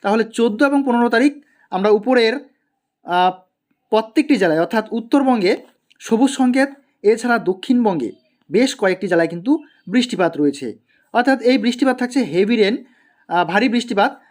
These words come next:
আর তেমন বজ্রপাত কোথাও নেই। আমরা দেখতে পাচ্ছি বৃষ্টিপাত থাকছে, আহ, পূর্ব বর্ধমান, পশ্চিম বর্ধমান,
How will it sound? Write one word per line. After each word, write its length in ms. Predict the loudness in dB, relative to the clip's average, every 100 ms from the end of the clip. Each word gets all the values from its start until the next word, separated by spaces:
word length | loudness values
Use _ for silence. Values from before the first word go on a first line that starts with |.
| -4
আর 100 | -4 0
তেমন 260 | 0 2 2
বজ্রপাত 440 | 2 0 0 -2 -4
কোথাও 260 | -6 -4
নেই। 160 | -4 -8 _ _ _ _ -8
আমরা 140 | -2
দেখতে 180 | -2 2
পাচ্ছি 200 | 0 0
বৃষ্টিপাত 420 | -2 -2 0 0 0
থাকছে, 280 | -4 0 0 0 -8 _ _ _ _ _ _ _ _ _ -8
আহ, 240 | -2 -2 -2
পূর্ব 160 | -2 0
বর্ধমান, 340 | 0 0 -2 0
পশ্চিম 300 | -2 -2 -4
বর্ধমান, 420 | -2 -2 0 -2